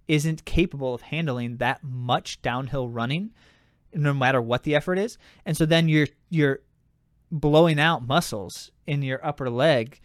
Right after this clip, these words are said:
like quads and such, because you're just running downhill and your body wasn't ready to handle that much. Like, that's, that's the kind of stuff you, you can hear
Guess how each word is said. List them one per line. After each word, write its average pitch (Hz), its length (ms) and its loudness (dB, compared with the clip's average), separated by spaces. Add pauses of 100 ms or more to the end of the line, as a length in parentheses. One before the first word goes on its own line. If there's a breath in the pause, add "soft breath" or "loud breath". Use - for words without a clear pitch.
(220)
like 127 180 -6
quads 139 420 2
and 120 120 -10
such, - 360 -4 (360)
because 147 380 2
you're 165 80 2
just 131 140 -2
running 147 300 -2
downhill 147 580 -2
and 139 60 -4
your 123 80 -8
body 135 260 -4
wasn't 131 320 -6
ready 123 420 -4
to 117 160 -14
handle 127 360 -8
that 117 120 -8
much. 123 240 -14
Like, 143 240 -6 (320 soft breath)
that's, 160 220 2
that's 170 200 2
the 160 80 0
kind 151 160 0
of 127 60 -6
stuff 127 300 0
you, 143 100 -4
you 147 320 -4
can 143 140 -6
hear 131 380 -4